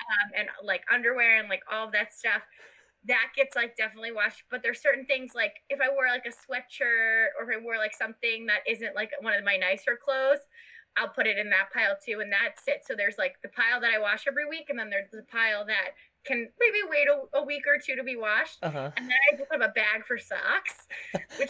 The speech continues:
Speaker 1: is just all socks, 'cause I only wash, I have so many socks too that I only wash my socks, like, once every two months.
Speaker 2: Uh-huh.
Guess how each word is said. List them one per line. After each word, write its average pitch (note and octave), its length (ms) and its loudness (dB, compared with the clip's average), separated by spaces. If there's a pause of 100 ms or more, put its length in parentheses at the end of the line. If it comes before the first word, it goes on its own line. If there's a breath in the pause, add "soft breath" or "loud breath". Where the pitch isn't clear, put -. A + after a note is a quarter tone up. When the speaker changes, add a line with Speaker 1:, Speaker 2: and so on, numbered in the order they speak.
Speaker 1:
is B3 100 -8
just C4+ 280 -8
all B3 220 0
socks, B3+ 440 0
'cause D4+ 120 -6
I C4+ 200 2
only C#4 240 -2
wash, C#4+ 320 0 (120)
I C4 60 4
have C#4 80 0
so D4 240 -6
many C#4+ 180 -6
socks A#3+ 580 -4
too A#3+ 180 -8
that C4 100 2
I A3+ 200 2
only B3+ 220 -8
wash A#3 220 -2
my A3 120 -2
socks, G3+ 380 -4
like, B3+ 180 -2 (180)
once B3+ 280 -6
every C#4 220 -2
two D4 200 -10
months. D#4+ 380 0
Speaker 2:
Uh-huh. C3+ 320 -4